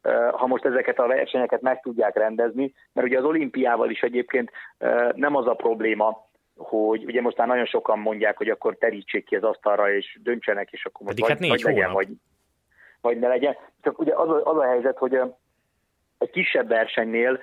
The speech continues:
Speaker 1: meg lehet csinálni azt, hogy egy héttel előtte mondod le. Egy olimpiánál nyilván nem.
Speaker 2: Hát meg zajlik a kvali csomó helyen. Hogy
Speaker 1: Igen.
Speaker 2: jutsz ki,
Speaker 1: Tehát,
Speaker 2: mikor
Speaker 1: hogy,
Speaker 2: jutsz ki?
Speaker 1: tehát, hogy azért egy olimpia az egy akkora méretű rendezvény, hogy ott nyilván jóval előtte el kell tudni dönteni, hogy akkor most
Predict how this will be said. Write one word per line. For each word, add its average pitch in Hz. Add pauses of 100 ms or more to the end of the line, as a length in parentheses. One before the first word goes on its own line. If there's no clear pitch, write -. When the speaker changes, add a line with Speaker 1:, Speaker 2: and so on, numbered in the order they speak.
(260)
Speaker 1:
meg 127
lehet 110
csinálni 101
azt, 98
hogy 104 (400)
egy -
héttel 117
előtte 101
mondod 92
le. 90
Egy 123
olimpiánál 113
nyilván 107
nem. 82
Speaker 2:
Hát 107
meg 107
zajlik 104
a 92
kvali 98
csomó 98
helyen. 95 (840)
Hogy 123
Speaker 1:
Igen. 101
Speaker 2:
jutsz -
ki, 107
Speaker 1:
Tehát, 110
Speaker 2:
mikor 113
Speaker 1:
hogy, 104
Speaker 2:
jutsz -
ki? - (880)
Speaker 1:
tehát, 123
hogy 139
azért 139
egy 143
olimpia 147
az 135
egy 135
akkora 131 (260)
méretű 127
rendezvény, 120
hogy 127
ott 123
nyilván 123 (200)
jóval 131
előtte 110
el 104
kell 104
tudni 107
dönteni, 101
hogy 101
akkor 104
most 101